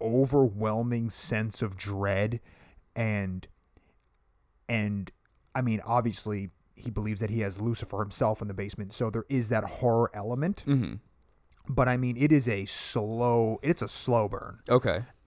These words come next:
Speaker 1: Uh,
Speaker 2: Do you actually get to see, like, if he's in there or not?
Speaker 1: You do. You, you,
Speaker 2: Okay.
Speaker 1: you get a reveal at the end. Um, and like I said, it's re-, it has some really good dread. Some of the, some, some of the cinematography is really cool. There are some really, really cool, like, dream sequences and stuff.
Speaker 2: Mm-hmm.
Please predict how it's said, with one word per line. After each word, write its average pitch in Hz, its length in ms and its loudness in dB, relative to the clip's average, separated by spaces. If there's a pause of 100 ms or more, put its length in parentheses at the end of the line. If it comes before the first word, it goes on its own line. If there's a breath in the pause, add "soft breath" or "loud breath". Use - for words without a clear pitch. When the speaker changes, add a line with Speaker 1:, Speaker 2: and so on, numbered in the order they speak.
Speaker 1:
Uh, 117 260 4
Speaker 2:
Do 131 80 6
you 123 60 8
actually 127 260 2
get 120 140 -2
to 92 80 -4
see, 104 340 0
like, 120 180 2
if 113 120 0
he's 113 140 0
in 117 160 4
there 131 240 8
or 147 40 6
not? 160 300 6
Speaker 1:
You 196 140 8
do. 165 360 8
You, 156 100 2
you, 156 60 2
Speaker 2:
Okay. 120 240 6
Speaker 1:
you 156 80 4
get 180 160 10
a 190 60 10
reveal 143 380 10
at 139 140 6
the 127 140 4
end. 110 260 -2 (480 soft breath)
Um, 117 480 4 (200)
and 131 160 -2
like 143 160 2
I 143 80 8
said, 127 320 2
it's 113 220 -2
re-, 117 360 -4
it 117 60 -2
has 143 180 4
some 117 300 0
really 143 460 2
good 131 240 0
dread. 113 360 0
Some 143 220 -2
of 175 60 4
the, 165 80 4
some, 143 260 -2 (100)
some 165 260 0
of 202 60 0
the 202 60 4
cinematography 131 840 0
is 101 120 -4
really 110 560 -2
cool. 123 220 0
There 131 180 2
are 170 80 4
some 110 340 -2
really, 139 340 0
really 135 340 0
cool, 123 260 0
like, 104 180 0
dream 113 360 -4
sequences 123 640 -2
and 123 100 -6
stuff. 127 280 4
Speaker 2:
Mm-hmm. 135 80 -14